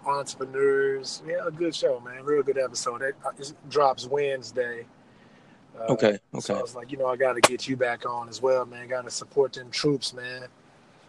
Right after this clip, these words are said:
Speaker 1: Gotta get
Speaker 2: Yeah,
Speaker 1: that,
Speaker 2: definitely.
Speaker 1: gotta get that military backing.
Speaker 2: Yeah.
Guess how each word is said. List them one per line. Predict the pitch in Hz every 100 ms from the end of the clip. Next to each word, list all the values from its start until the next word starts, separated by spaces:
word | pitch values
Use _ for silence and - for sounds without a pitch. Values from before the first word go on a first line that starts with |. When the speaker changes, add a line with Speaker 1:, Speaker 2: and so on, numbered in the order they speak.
| -
Speaker 1:
Gotta | 135 127
get | 135 123
Speaker 2:
Yeah, | 127
Speaker 1:
that, | 107 -
Speaker 2:
definitely. | 127 117 107 - - - -
Speaker 1:
gotta | 131
get | 127 127
that | 127
military | 135 135 127 135 127
backing. | 123 131 127 131 127 _ _ _ _ _ _ _ _ - - - 107
Speaker 2:
Yeah. | 117 107 98